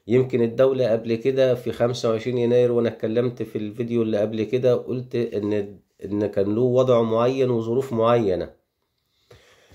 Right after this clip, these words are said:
والدولة قدرت تتحمل في الوقت ده تح-، تبعات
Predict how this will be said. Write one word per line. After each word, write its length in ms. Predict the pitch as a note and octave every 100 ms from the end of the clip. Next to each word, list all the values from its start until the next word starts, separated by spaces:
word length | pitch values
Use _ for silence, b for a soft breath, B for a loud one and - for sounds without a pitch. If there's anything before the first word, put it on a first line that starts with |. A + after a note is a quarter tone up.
| B F2+ B _ _ _
والدولة 460 | G2 G2 B2+ C#3 B2
قدرت 340 | C3 C3 B2+
تتحمل 720 | C3+ C3 C3+ C3+ C3+ C3 B2+ -
في 140 | - A2+
الوقت 340 | A#2 C3 A#2+
ده 440 | A#2+ C3+ C#3 - _ _
تح-، 260 | A2+ A2+ -
تبعات 800 | A2+ A2 A2 B2+ D3 C#3+ -